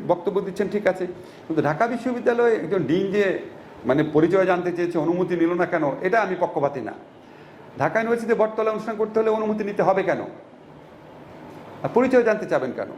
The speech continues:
আপনি personally আরবি বিভাগের চেয়ারম্যানের কাছে বলেন যে প্রকাশ্য স্থানে না করাটা ভালো হয় আমাদের,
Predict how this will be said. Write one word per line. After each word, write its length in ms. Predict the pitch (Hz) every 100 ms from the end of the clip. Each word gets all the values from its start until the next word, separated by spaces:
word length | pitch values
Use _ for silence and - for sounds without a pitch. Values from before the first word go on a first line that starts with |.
| - - - - - - - -
আপনি 240 | 240 - 311
personally 560 | 302 294 311 302 277 226
আরবি 340 | 190 214 220
বিভাগের 420 | 196 220 220 214
চেয়ারম্যানের 320 | 214 190 196
কাছে 220 | 196 196 190
বলেন 320 | 165 185 185
যে 160 | 185 170 -
প্রকাশ্য 360 | 185 190 180 190
স্থানে 300 | - 175 170 - -
না 160 | 139
করাটা 360 | 147 151 143 165
ভালো 240 | 135 156
হয় 140 | 180 220
আমাদের, 280 | 165 180